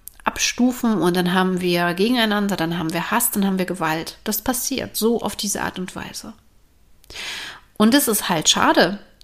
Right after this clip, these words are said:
weil selbst wenn daraus kein Hass und keine Gewalt entsteht, ähm, wenn du jemanden verurteilst,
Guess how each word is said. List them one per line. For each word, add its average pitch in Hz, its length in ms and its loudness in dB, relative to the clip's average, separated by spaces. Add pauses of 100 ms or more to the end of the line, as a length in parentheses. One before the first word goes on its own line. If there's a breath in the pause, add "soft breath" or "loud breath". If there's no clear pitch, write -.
(200)
weil 202 180 6
selbst 220 240 4
wenn 202 160 6
daraus 180 300 4
kein 208 380 2
Hass 214 180 0
und 170 120 -2
keine 185 220 0
Gewalt 185 400 4 (320)
entsteht, 196 600 2 (680 loud breath)
ähm, 185 340 4
wenn 185 160 6
du 196 60 8
jemanden 185 400 4
verurteilst, 202 1120 2